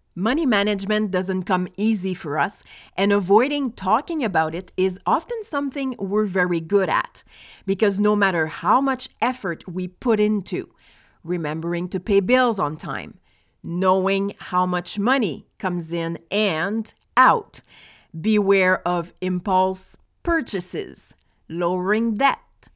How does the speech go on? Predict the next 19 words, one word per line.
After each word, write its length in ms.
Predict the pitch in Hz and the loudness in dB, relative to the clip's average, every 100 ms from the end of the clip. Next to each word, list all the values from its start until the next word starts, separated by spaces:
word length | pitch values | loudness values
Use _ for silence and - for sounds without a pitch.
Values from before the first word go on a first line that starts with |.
| _ _ - | _ _ -8
not 400 | 175 175 180 160 | -2 -2 -2 -6
being 360 | 170 185 208 | -4 0 0
bored. 640 | 180 247 240 143 67 62 - _ _ _ _ _ - | 2 2 2 0 -2 -8 -20 _ _ _ _ _ -4
The 180 | 180 | -2
level 600 | 185 185 196 262 294 349 - | 0 2 2 2 2 0 0
of 260 | 214 196 175 | 0 0 -4
difficulty 720 | 208 - 190 208 190 185 214 | -4 -4 -4 0 0 -2 -4
with 320 | 196 170 165 | -2 -2 -2
managing 640 | 190 185 175 170 175 165 175 | -4 -2 -2 -4 -6 -6 -2
money 460 | 214 240 160 160 _ _ _ | -2 -2 -6 -10 _ _ _
is 280 | 202 202 - | 4 4 2
so 320 | - 285 208 | 0 0 0
high, 540 | 175 240 262 165 175 - | 0 2 4 2 -2 -6
and 240 | 180 196 | -4 0
we've 280 | 214 226 180 | 0 0 -2
repeated 640 | 214 185 - 262 330 320 202 | -2 -4 -2 0 0 -2 -2
the 80 | 196 | -2
same 480 | - 208 196 190 190 _ | 0 -2 -2 -2 -6 _
actions 720 | 208 233 269 - 180 175 196 | -2 -2 -2 -8 -6 -4 -6